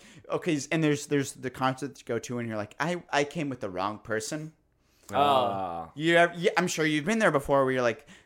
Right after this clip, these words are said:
Speaker 1: "This person doesn't like this as much as I do, so I can't have as good a time."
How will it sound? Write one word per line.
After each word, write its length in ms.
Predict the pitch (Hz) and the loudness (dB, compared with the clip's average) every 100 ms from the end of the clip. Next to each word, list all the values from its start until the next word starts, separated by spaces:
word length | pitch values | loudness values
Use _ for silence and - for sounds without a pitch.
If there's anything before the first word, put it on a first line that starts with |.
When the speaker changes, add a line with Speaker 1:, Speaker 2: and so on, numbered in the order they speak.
| - | -2
Speaker 1:
"This 180 | 254 | 0
person 340 | - 233 - 226 | 0 -2 -2 0
doesn't 300 | 226 220 190 | 0 -2 -2
like 240 | 196 196 | -2 0
this 240 | 180 147 147 | 0 0 -2
as 180 | 139 | -4
much 200 | 156 131 | -4 -4
as 180 | 139 131 | -4 0
I 160 | 139 139 | 4 4
do, 220 | 135 107 | 2 -2
so 160 | - 151 | -2 2
I 140 | 156 | 2
can't 300 | 165 170 143 | 2 -2 -2
have 160 | 151 147 | 0 0
as 140 | 135 | -2
good 120 | 143 120 | -4 -6
a 60 | |
time." 340 | 107 127 104 | -2 0 0